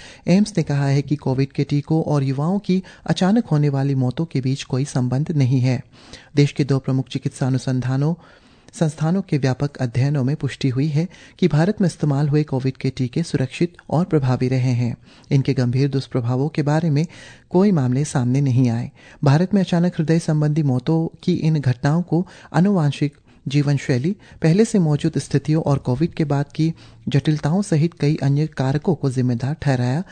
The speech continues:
जा सकता है। हमारे संवाददाता ने बताया है कि दोनों संस्थाओं ने दो अध्ययन किए हैं। पहले अध्ययन में लोगों की आयु अठारह से पैंतालीस वर्ष के बीच थी। संस्कृति मंत्री गजेंद्र सिंह शेखावत ने आज नई दिल्ली में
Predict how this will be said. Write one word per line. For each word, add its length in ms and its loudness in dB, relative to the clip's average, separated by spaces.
जा 180 2
सकता 320 -4
है। 280 0
हमारे 260 4
संवाददाता 580 0
ने 120 2
बताया 280 0
है 100 2
कि 140 -2
दोनों 220 0
संस्थाओं 480 -2
ने 180 2
दो 140 4
अध्ययन 360 2
किए 260 2
हैं। 220 -2
पहले 220 2
अध्ययन 300 2
में 100 2
लोगों 240 2
की 180 0
आयु 320 2
अठारह 360 0
से 180 0
पैंतालीस 580 -2
वर्ष 180 -2
के 180 -2
बीच 420 -2
थी। 180 -2
संस्कृति 380 2
मंत्री 360 4
गजेंद्र 460 2
सिंह 260 -2
शेखावत 560 0
ने 80 2
आज 280 0
नई 160 4
दिल्ली 300 -2
में 220 2